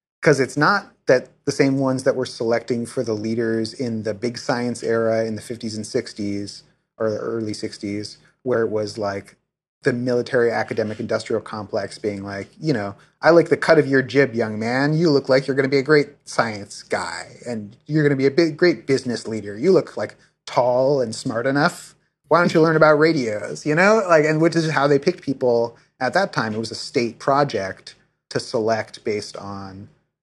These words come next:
really, or I describe it in the book as shuffling the, the country's deck of white men, um, which is really,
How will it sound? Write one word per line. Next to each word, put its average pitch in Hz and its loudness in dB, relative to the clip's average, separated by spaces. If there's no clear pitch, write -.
really, 170 2
or 156 4
I 135 4
describe 131 2
it 131 0
in 127 -2
the 123 -4
book 135 2
as 107 -4
shuffling 127 0
the, 117 4
the 120 0
country's 123 -4
deck 117 0
of 101 0
white 110 -2
men, 95 -12
um, 101 -10
which - -10
is 110 0
really, 156 -8